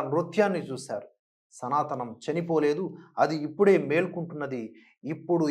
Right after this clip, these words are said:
ఈ మేల్కొలుపు ఒక ప్రళయాన్ని తెస్తుంది, అది మాత్రమే ఈ ప్రపంచాన్ని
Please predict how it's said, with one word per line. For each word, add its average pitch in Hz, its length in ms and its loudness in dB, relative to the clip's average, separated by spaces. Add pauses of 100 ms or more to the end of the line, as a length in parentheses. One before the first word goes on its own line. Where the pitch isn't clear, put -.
(160)
ఈ - 20 -4 (260)
మేల్కొలుపు 226 580 6 (720)
ఒక 131 120 -6 (220)
ప్రళయాన్ని 143 520 4 (100)
తెస్తుంది, 107 440 -12 (680)
అది 202 200 6
మాత్రమే 220 420 8 (120)
ఈ - 20 0 (120)
ప్రపంచాన్ని 151 640 -2